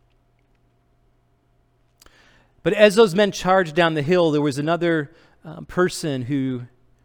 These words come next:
played a role, a significant role in that battle at Little Round Top. Not well celebrated, and the name's not well known. Uh, he was a sergeant, Sergeant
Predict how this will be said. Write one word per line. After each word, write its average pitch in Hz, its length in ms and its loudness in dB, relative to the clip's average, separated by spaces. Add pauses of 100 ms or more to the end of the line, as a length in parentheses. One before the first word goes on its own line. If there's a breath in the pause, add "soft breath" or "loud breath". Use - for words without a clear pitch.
played 185 240 4
a 165 40 4
role, 147 640 2
a 143 60 -8
significant 160 560 -6
role 127 400 -4 (580 soft breath)
in 151 160 -2
that 139 220 0
battle 110 360 -6 (540)
at 151 140 0
Little 139 160 -2
Round 117 260 -4
Top. 113 300 -12 (1300)
Not 175 240 2
well 180 220 8
celebrated, 175 640 2
and 147 80 -4
the 147 40 -2
name's 151 300 0
not 156 240 0
well 147 220 2
known. 143 500 -4 (540 soft breath)
Uh, 120 360 -2
he 156 120 -4
was 156 100 -4
a 131 60 -6
sergeant, 160 560 0
Sergeant 147 440 -2